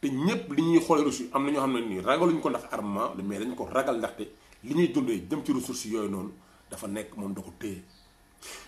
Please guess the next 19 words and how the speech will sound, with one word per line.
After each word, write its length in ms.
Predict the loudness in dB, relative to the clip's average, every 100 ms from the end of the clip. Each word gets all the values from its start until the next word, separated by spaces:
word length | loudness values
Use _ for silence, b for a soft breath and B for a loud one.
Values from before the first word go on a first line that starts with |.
| -2
Léegi 200 | 2 6
ñu 100 | 6
am 160 | 6
ndox 140 | 4 2
moo 160 | 4 4
xam 180 | 2 -2
ne 80 | -6 -14 _ _ -4
ñépp 220 | 4 4 4
a 40 |
ko 80 | 0
soxla. 280 | -2 -2 -6 -12 _ _ _ _ _ _ B B B _ _ _ _ -14
Ndaxte 320 | -2 0 2 2
ndox 140 | 4
moom 280 | 4 4 4
lan 100 | 2
moo 140 | 4 4
tax 180 | 2 0
réserve 420 | 0 4 2 2
yi 200 | -2 -6